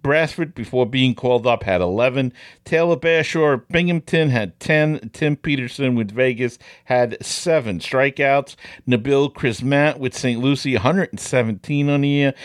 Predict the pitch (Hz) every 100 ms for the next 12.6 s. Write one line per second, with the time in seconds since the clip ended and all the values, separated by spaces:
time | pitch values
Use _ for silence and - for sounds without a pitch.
0 | - 127 120 - 180 170 170 165 - -
1 | 165 180 147 107 104 107 - _ _ _
2 | _ _ _ _ _ _ _ 107 101 -
3 | 185 202 143 104 120 104 104 - - 120
4 | 101 - 113 117 117 113 107 117 107 101
5 | 95 - _ _ - - 135 131 127 107
6 | 85 82 95 95 107 104 107 113 120 113
7 | 127 120 135 139 - - - - _ -
8 | 107 127 156 190 185 - 131 123 117 117
9 | 113 107 104 104 101 92 - _ _ _
10 | _ _ _ _ _ - - _ _ -
11 | 147 127 117 135 147 - - - _ _
12 | - 107 98 110 117 139